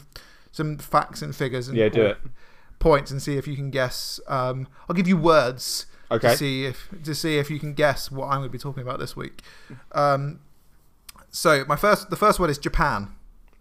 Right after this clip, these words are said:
Speaker 2: Okay.
Speaker 1: No guesses?
Speaker 2: No.
Speaker 1: The, uh, the second word is,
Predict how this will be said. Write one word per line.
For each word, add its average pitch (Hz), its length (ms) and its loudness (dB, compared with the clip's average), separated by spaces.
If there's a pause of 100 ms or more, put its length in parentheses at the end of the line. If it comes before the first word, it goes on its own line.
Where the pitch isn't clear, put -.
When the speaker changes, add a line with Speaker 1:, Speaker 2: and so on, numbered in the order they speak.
(360)
Speaker 2:
Okay. 113 340 -2 (1900)
Speaker 1:
No 147 140 -2
guesses? 170 440 -4 (140)
Speaker 2:
No. 95 500 -4 (1000)
Speaker 1:
The, 147 680 -8
uh, 143 560 2 (200)
the 151 160 -6
second 190 500 -2 (360)
word 135 420 -2 (100)
is, 127 640 -6